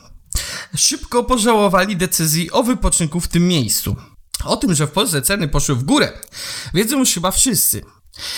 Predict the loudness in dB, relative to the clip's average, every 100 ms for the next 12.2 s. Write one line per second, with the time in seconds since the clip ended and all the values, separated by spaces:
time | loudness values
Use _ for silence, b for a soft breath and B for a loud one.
0 | B 0 2 2 2 2 4 4 4 2
1 | 2 0 0 0 2 2 2 0 2 0
2 | -2 -4 0 0 0 -4 -8 -8 -10 -10
3 | B B 0 2 2 2 0 0 -2 -6
4 | -10 -2 0 0 -2 -2 -2 0 -2 0
5 | 0 2 2 2 2 2 0 -4 -8 -12
6 | B B B 0 4 4 4 2 0 -2
7 | 0 2 2 2 0 -2 -4 -10 -12 -14
8 | B B B B B -2 0 0 0 0
9 | 0 -4 -6 -2 0 0 0 2 2 2
10 | 2 2 2 0 -4 -10 -12 B B B
11 | 0 0 0 2 2 2 0 0 2 0
12 | 0 -6